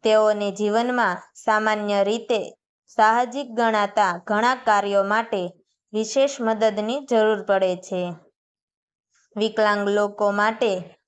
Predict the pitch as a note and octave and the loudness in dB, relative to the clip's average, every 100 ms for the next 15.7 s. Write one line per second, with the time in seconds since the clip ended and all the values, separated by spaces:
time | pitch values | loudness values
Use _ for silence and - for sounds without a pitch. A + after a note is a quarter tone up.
0 | _ A3 A3+ B3 A#3+ A#3 A3 G#3 F#3+ - | _ 0 0 0 2 2 2 -2 -4 -2
1 | G#3+ G#3+ A3+ A#3 B3 A#3 B3 B3 C4 B3+ | 0 2 0 0 -4 -2 -2 -2 -4 -8
2 | _ _ - B3 A#3+ F3+ F3+ A3+ A#3 A#3+ | _ _ -4 -2 -2 -2 -4 -2 0 0
3 | A#3+ A#3 A3 A3+ A3 B3+ B3+ C4 A3+ G#3 | 0 -2 -4 -2 -2 -2 -2 -2 0 2
4 | G#3+ G#3+ G#3 G#3+ C#4 A#3+ A3+ A3 A3 G#3+ | 0 2 0 -2 -2 0 2 0 0 0
5 | G3 G3 G3 G3 F#3 F#3 F#3 F#3 F3 _ | 0 0 -2 -2 -4 -6 -6 -6 -10 _
6 | _ _ _ _ _ A3+ A3 G#3 G#3 G3+ | _ _ _ _ _ 0 2 0 0 -2
7 | G3 - A#3 A3+ - A#3 A#3 A#3+ - G#3+ | -4 -4 -8 -6 -2 -2 -2 -8 -4 0
8 | G#3+ G#3+ G#3+ A3 G#3 - F3+ C4 F#3 F3 | 0 0 0 2 2 0 -2 -2 -6 -10
9 | _ _ - G3 G#3+ B3 B3 C4 A#3+ A#3 | _ _ -4 0 2 2 0 0 0 0
10 | G#3+ G3+ G3+ G3 F#3+ G#3+ A#3 A3+ F3 - | 2 4 2 0 -2 0 0 -2 -6 -10
11 | _ - G#3+ G#3+ B3+ B3+ A3+ A3 A#3+ A#3+ | _ -6 -6 -4 0 2 4 2 0 -2
12 | A#3+ A3+ F#3+ F3 _ _ G3+ G#3+ A#3+ A#3+ | -2 -2 -4 -6 _ _ -6 -4 -2 -2
13 | A#3 G#3+ G#3+ G#3+ A#3+ B3 G#3+ G#3+ A#3 A#3 | 0 0 0 0 -2 0 -4 -2 -4 -2
14 | B3 B3 E4 - - F#3+ A3 G#3+ G3+ G3+ | -6 -6 -8 -18 -2 0 0 0 -4 -4
15 | F#3+ F#3+ F#3 F#3+ F#3 F3+ F3+ | -6 -6 -4 -4 -2 -4 -6